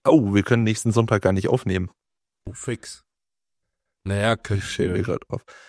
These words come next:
Speaker 2: schon.
Speaker 1: Könnten wir schon. Wie lang fährt man Zug? Von, das wäre natürlich richtig geil.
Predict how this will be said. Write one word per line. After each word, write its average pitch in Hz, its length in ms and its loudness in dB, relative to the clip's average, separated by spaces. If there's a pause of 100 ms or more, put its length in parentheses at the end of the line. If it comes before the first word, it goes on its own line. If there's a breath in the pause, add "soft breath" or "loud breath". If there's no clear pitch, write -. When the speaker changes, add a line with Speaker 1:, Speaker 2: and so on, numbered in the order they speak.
(140 loud breath)
Speaker 2:
schon. 120 260 -4
Speaker 1:
Könnten 101 280 4
wir - 160 -2
schon. 160 1000 2 (1300)
Wie 120 120 0
lang 285 180 0
fährt - 260 2
man 143 160 2
Zug? - 580 -2 (760 soft breath)
Von, - 520 -2 (680 soft breath)
das - 180 -4
wäre 220 160 4
natürlich 120 380 0
richtig - 300 -6
geil. 95 360 4